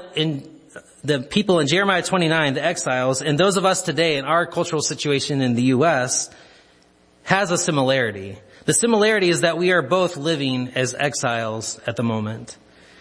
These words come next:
The Jews of Jeremiah's day were strangers in Babylon,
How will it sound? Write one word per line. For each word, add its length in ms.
The 80
Jews 360
of 80
Jeremiah's 560
day 180
were 120
strangers 580
in 80
Babylon, 680